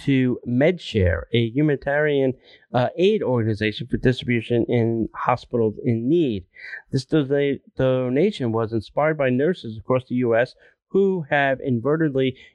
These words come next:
utilized rain ponchos to protect their clothing and prolonged use of their P P E while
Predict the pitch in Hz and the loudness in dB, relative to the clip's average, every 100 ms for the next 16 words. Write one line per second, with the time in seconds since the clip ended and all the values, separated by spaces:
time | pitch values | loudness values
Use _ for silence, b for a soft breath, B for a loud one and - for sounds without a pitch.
0 | - 160 170 143 117 120 139 202 185 - | -4 0 2 0 0 -2 0 0 -2 -4
1 | 113 95 98 95 - - - 110 - 175 | -2 -2 0 -2 -4 -16 -10 -10 -2 0
2 | - _ - B B - 120 - 147 139 | 0 _ -20 B B 0 0 0 -2 0
3 | 135 123 117 110 113 - 131 131 120 113 | 2 0 0 -2 -4 0 0 2 0 0
4 | 123 120 - 110 110 110 104 131 120 113 | 0 0 -2 -2 0 -2 0 -2 0 -2
5 | 123 127 110 110 _ B B B - 104 | 0 2 0 -4 _ B B B -10 -2
6 | 135 151 127 113 127 | 0 0 -2 -4 -6